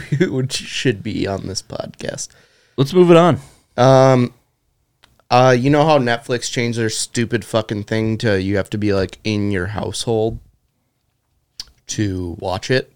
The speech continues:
Speaker 2: I did not know that.
Speaker 1: So you have to have, like, your own Wi-Fi. And I don't pay for my own Netflix, but for some reason I can watch it on my phone, but I can't watch it on, like, my T V.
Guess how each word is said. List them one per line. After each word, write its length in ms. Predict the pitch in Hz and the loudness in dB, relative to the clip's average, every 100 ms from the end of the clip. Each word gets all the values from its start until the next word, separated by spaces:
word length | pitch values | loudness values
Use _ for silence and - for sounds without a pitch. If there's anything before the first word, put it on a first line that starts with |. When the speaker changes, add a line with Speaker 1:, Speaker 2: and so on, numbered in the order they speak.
| _ _ _ _ _ _ _ _ _ _ | _ _ _ _ _ _ _ _ _ _
Speaker 2:
I 60 | 98 | -8
did 140 | 104 | -4
not 160 | 104 87 | -2 -4
know 120 | 82 | -6
that. 240 | 73 - - _ | -8 -12 -16 _
Speaker 1:
So 240 | - 127 | 0 0
you 180 | 120 117 | 2 2
have 240 | 127 123 | 2 2
to 100 | - | 0
have, 280 | 127 117 113 | -2 0 0
like, 180 | 110 107 | -2 -2
your 140 | 113 | -2
own 280 | 104 101 98 | -2 -2 -4
Wi-Fi. 840 | 98 101 101 104 - 92 87 92 101 _ _ _ _ _ _ _ - | -6 -4 -4 -4 -4 -4 -4 -4 -8 _ _ _ _ _ _ _ -10
And 520 | 110 101 92 92 95 - | -6 -4 -4 -6 -8 -6
I 140 | 107 113 | 0 2
don't 240 | 110 104 | 0 -2
pay 240 | - 117 110 | -2 0 0
for 180 | - | -2
my 180 | 107 101 | -4 -2
own 200 | 98 98 | -2 -4
Netflix, 680 | 98 110 - 101 92 92 - - | -4 -4 -6 -8 -6 -8 -14 -6
but 220 | 120 104 | -4 -2
for 100 | - | -4
some 220 | 120 123 | -4 -2
reason 240 | 117 117 113 | 0 -2 -2
I 60 | |
can 160 | 107 110 | -4 -2
watch 260 | 110 110 - | -2 -2 -2
it 40 | |
on 80 | 107 | -4
my 120 | 98 | -4
phone, 720 | 104 - 196 180 170 160 165 - _ _ _ _ _ _ | -6 0 2 4 4 2 0 -6 _ _ _ _ _ _
but 100 | - | -2
I 80 | 117 | -2
can't 340 | 110 139 120 - | 0 0 0 0
watch 320 | 110 104 - | 0 0 -2
it 200 | 110 101 | -4 -2
on, 600 | 107 104 98 98 95 107 _ _ _ _ _ _ _ _ _ _ _ | -4 -2 -2 -4 -4 -8 _ _ _ _ _ _ _ _ _ _ _
like, 240 | - 104 - | -6 -6 -4
my 100 | 101 | -4
T 200 | 98 113 | -2 -4
V. 300 | 98 92 - | -4 -8 -12